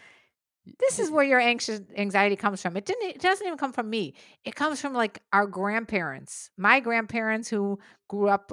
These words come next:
Speaker 2: like, hiding in the bushes from the Cossacks when they came through on the horses, they would kill, they did. They whacked all the people around.
Speaker 1: All the Jews, mother.
Speaker 2: All the Jews. So people were, like, living in a state of anxiety.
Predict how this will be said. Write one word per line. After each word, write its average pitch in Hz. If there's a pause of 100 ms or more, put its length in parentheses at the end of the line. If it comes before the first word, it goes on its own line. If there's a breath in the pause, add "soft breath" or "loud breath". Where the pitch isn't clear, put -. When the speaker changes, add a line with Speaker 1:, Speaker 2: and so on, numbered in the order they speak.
Speaker 2:
like, 180
hiding 180
in 180
the 175
bushes 196
from 175
the 156
Cossacks 190
when 170
they 160
came 185
through 208
on 180
the 156
horses, 220
they 170
would 165
kill, - (160)
they 202
did. 226
They 165
whacked 175
all 196
the 208
people 214
around. 196 (300)
Speaker 1:
All 156
the 160
Jews, 147
mother. 127
Speaker 2:
All 190
the 214
Jews. 208 (320 soft breath)
So 214 (120)
people 220
were, 196
like, 185
living 208
in 208
a 202
state 196
of 196
anxiety. 190